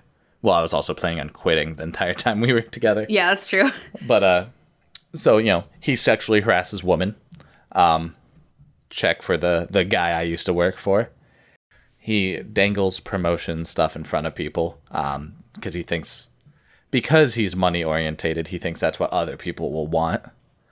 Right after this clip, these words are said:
Speaker 2: Mm-hmm.
Speaker 1: Um, he constantly, basically, was it, hires women around him in a very uncomfortable way,
Speaker 2: Mm-hmm.
Speaker 1: which is, you know, a normal shitty eighties boss type thing.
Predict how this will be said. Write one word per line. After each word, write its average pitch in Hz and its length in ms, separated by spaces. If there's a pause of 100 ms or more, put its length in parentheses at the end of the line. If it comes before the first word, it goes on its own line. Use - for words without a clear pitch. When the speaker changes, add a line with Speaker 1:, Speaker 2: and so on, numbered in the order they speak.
(160)
Speaker 2:
Mm-hmm. 208 340
Speaker 1:
Um, 87 280
he 95 220
constantly, 90 1300 (920)
basically, 82 880 (580)
was 87 200
it, - 80
hires 87 560
women 87 540
around 82 440
him 90 300 (120)
in 80 160
a 73 160
very 82 720 (500)
uncomfortable 87 720
way, 73 380 (280)
Speaker 2:
Mm-hmm. 202 280
Speaker 1:
which - 140
is, 73 240
you 80 60
know, 76 220 (120)
a 90 140
normal 76 480 (1040)
shitty 78 560
eighties 82 340
boss 78 380
type 85 260
thing. 87 320